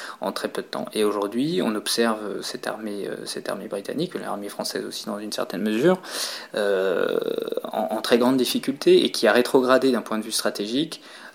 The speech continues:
euh, sans doute de la première place en Europe à, à la deuxième. Donc la France, relativement à ses, à ses homologues européens, est encore bien placée, mais, euh, par rapport aux États-Unis, et puis, bah, évidemment les puissances qui montent, la Chine, l'Inde, euh,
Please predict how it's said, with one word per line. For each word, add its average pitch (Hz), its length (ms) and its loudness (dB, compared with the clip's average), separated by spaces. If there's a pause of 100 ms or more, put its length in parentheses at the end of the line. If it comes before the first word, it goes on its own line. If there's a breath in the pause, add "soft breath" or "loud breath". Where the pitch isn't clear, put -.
(120)
euh, 92 1120 -2
sans - 160 0
doute 131 140 0
de 110 80 0
la 95 100 4
première 110 320 -4
place - 320 -2 (100)
en 98 60 -8
Europe 104 320 -4
à, 92 140 -2
à - 480 -6
la 101 100 -6
deuxième. 120 300 2
Donc - 200 -6
la - 60 4
France, - 320 6 (340 loud breath)
relativement 127 520 6
à 113 80 4
ses, 101 840 -2 (100)
à - 60 -8
ses 104 460 -4
homologues 110 440 2
européens, 104 480 -2 (280 loud breath)
est - 80 -2
encore 101 260 2
bien 113 160 2
placée, 160 480 2 (580 loud breath)
mais, 107 280 0
euh, 95 140 0
par 98 160 -4
rapport 101 240 -4
aux 104 40 0
États-Unis, 101 720 -4
et 104 60 -6
puis, - 240 -16
bah, - 180 -10
évidemment 98 280 -10
les - 80 -14
puissances - 360 -4
qui - 160 -8
montent, 104 320 -6 (140)
la 95 100 -6
Chine, 101 580 -8 (120)
l'Inde, 104 420 -6
euh, - 380 -10